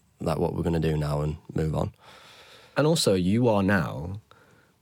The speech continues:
Speaker 2: the person that's most perfectly placed to help the next Niall that comes through and struggles with that.
Speaker 1: So yeah, I'm, I'm writing a new book.
Speaker 2: There you go.
Speaker 1: I'm writing a new book, man. It's gonna be called, I think it's gonna be called Lessons.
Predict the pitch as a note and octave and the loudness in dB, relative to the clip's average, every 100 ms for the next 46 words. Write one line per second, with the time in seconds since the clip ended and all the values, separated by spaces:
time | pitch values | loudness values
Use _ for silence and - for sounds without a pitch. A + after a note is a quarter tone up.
0 | _ _ _ D#2+ F2 G2+ F#2 - E2+ E2 | _ _ _ -4 0 2 2 2 2 0
1 | D#2+ - - - F#2 F2 - - F#2 - | 0 -4 -4 0 0 0 -2 -2 -2 0
2 | F2 F2+ D#2+ - F2+ D2 - - - - | -2 -2 -4 0 0 0 -6 -10 -14 -20
3 | - _ _ _ - - E2 F2+ D#2+ - | -20 _ _ _ -8 -4 0 0 -2 -2
4 | E2 E2+ D#2 - - - _ _ F2+ F2 | 0 0 -2 -4 -6 -8 _ _ -2 0
5 | E2 D#2+ D#2 D#2 F2 D#2 - F2+ D#2 D2+ | 2 0 -2 -2 0 0 0 0 0 0
6 | - F2+ F#2+ F#2 B2 - - - - - | 0 0 0 0 0 -2 -10 -18 -6 0
7 | F2 E2+ F#2+ F#2+ F2+ F#2 F#2 F#2 F2+ D#2 | 4 6 6 4 4 4 4 4 4 4
8 | F2 - - - - - - D2+ C#2 C#2+ | 2 2 -8 -14 -20 -20 -10 -6 -4 -2
9 | D2+ D#2 - - - F2 F2+ E2+ E2+ E2 | -2 -4 -14 -12 -2 2 4 4 4 2
10 | G2 F2 F2 F#2 - - - - - G2+ | 2 2 2 -2 -8 -10 -12 -14 -2 2
11 | F#2 - G2 G2 G2 F#2+ A#2 G#2+ - G2+ | 4 6 6 6 4 4 2 2 4 4
12 | G2 F#2+ F2+ F#2 - G2+ G#2 | 6 4 4 4 4 4 2